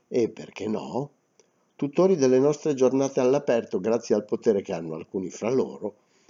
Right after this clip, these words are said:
di tenere lontani gli insetti. Delle erbe, la fitoterapia,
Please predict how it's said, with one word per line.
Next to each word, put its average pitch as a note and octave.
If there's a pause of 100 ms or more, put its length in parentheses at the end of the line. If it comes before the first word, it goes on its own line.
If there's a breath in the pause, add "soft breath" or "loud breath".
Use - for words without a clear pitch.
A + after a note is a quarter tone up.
di B2+
tenere C3
lontani A#2
gli F#2+
insetti. - (1300)
Delle C#3+
erbe, F3+ (560)
la A#2+
fitoterapia, F2+